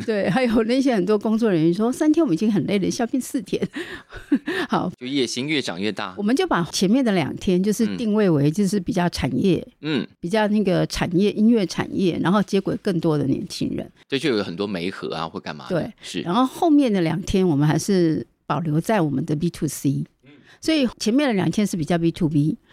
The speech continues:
Speaker 2: 嗯。
Speaker 1: 所以我们就规划了一个 Going Global，
Speaker 2: 嗯。
Speaker 1: 这个全球产业大会。
Speaker 2: 是。
Speaker 1: 然后在这里面我们就是会找了十几家的音乐产业的人，
Speaker 2: 嗯。嗯。
Speaker 1: 一起来设一个商展区。
Speaker 2: 嗯。
Speaker 1: 然后另外的话也会有论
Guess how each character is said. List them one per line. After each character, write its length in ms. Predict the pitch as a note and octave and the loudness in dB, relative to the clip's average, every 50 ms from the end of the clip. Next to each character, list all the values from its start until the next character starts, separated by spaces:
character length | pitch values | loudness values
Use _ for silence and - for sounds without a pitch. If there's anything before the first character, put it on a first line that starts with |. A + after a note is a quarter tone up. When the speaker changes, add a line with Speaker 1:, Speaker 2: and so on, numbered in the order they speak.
| - - - | -20 -20 -18
Speaker 2:
嗯。 80 | - | -8
Speaker 1:
所 140 | - D4 D4+ | -2 0 0
以 40 | D4+ | 2
我 80 | C4+ | 2
们 200 | G#3+ F3 F3+ F#3+ F3+ | 2 2 0 0 0
就 140 | - B3 A#3+ | 0 -2 0
规 220 | - B3+ A#3+ B3+ | 0 0 0 0
划 240 | A#3+ - B3+ A3+ F#3+ | 0 0 2 2 4
了 100 | F3 F3 | 4 4
一 140 | E3+ F3 F3+ | 4 2 2
个 180 | - F3 D#3+ | 0 0 -2
Going 340 | - - G#3+ G#3+ G#3+ G#3 G#3+ | 0 0 0 2 2 2 2
Global， 580 | - - E3+ D#3+ E3 E3+ - E3 C#3+ - - - - A3+ | 2 2 2 2 2 2 2 0 -2 -2 -2 -8 -10 -8
Speaker 2:
嗯。 100 | B3+ - | -4 -2
Speaker 1:
这 140 | - F#3 F#3+ | 0 2 2
个 120 | F3+ F#3+ F3 | 2 0 0
全 240 | - - F3 F#3 | 2 2 2 2
球 200 | F#3 - F3+ D#3+ | 2 2 0 0
产 220 | F3 - - - D3 G#3+ | 0 0 -4 -6 -4 -2
业 160 | - F3 E3 D3 | 0 0 0 0
大 240 | - - - - | -2 -4 -6 -6
会。 240 | - - - - - - _ | -6 -6 -8 -8 -8 -10 _
Speaker 2:
是。 300 | - - - D#2+ - - _ - | -10 -8 -8 -8 -10 -12 _ -4
Speaker 1:
然 100 | F#3+ G3+ | -2 -2
后 60 | A#3 | 0
在 80 | C4+ C4+ | 2 2
这 120 | C4 C4 | 2 2
里 120 | A#3 F#3+ | 4 4
面 240 | E3+ F3+ G3+ G#3 F#3+ | 4 4 4 4 2
我 80 | E3+ D#3+ | 2 2
们 140 | D#3 E3+ E3+ | 2 2 2
就 100 | G#3 G3 | 2 0
是 140 | - A3 F#3+ - F#3+ E3+ | 0 -2 -2 0 2 2
会 100 | A3 G#3 | 2 2
找 220 | - F3+ C3+ B2+ | 2 0 -2 -2
了 80 | A#2+ C#3 | -2 -2
十 180 | - - - D#3 | -2 0 0 0
几 140 | - F3 | 0 -2
家 320 | - - E3+ E3 - E3+ E3+ | -2 0 0 0 0 0 -2
的 340 | E3 D#3 - - - B2 - - - E2 G3+ | -2 -2 -2 -2 -2 -4 -4 -6 -6 -4 -2
音 100 | G3+ G#3+ | 0 2
乐 100 | G#3+ F#3+ | 2 2
产 240 | - - E3+ C3+ | 2 0 2 2
业 120 | E3 F#3 F3 | 4 4 2
的 120 | D#3+ D3+ - | 2 0 0
人， 180 | - - - - G3+ - _ _ | -2 -4 -6 -8 -10 -14 _ _
Speaker 2:
嗯。 220 | - - G#2 F#2 | -6 -4 -4 -4
嗯。 60 | - - _ - | -6 -8 _ -10
Speaker 1:
一 60 | A3+ | -8
起 180 | - - F#3 | -6 -2 -2
来 180 | E3 D#3+ D3+ E3+ | 0 0 2 0
设 340 | - - G#3+ G3 F3+ D#3+ D#3 | 0 0 0 2 2 2 0
一 120 | D#3 - | 0 0
个 200 | - F3+ - D3 | 0 -2 -2 0
商 220 | - - G3+ G#3 - | 0 0 0 0 0
展 120 | - - - | -2 -4 -6
区。 360 | - - - - D3 C3 B2+ - | -6 -4 -2 0 2 2 2 0
Speaker 2:
嗯。 260 | G2+ G2 F2 D2 - - - _ | -2 -4 -4 -6 -8 -12 -10 _
Speaker 1:
然 100 | - F3+ | -2 -2
后 60 | F#3+ | 0
另 140 | G#3 B3 A#3+ | 0 0 0
外 120 | A#3+ A3+ G3+ | 2 2 2
的 120 | F#3 F3 | 2 0
话 260 | E3 A3+ G3+ F#3 F3+ | 0 0 0 0 0
也 240 | E3+ D#3+ - F#3 E3+ | 0 0 2 2 4
会 240 | E3 G#3+ A3 G#3 F3+ | 4 4 4 4 4
有 220 | F3 C#3+ - - | 2 2 2 2
论 200 | - G#3+ A#3+ G#3 | 2 0 0 0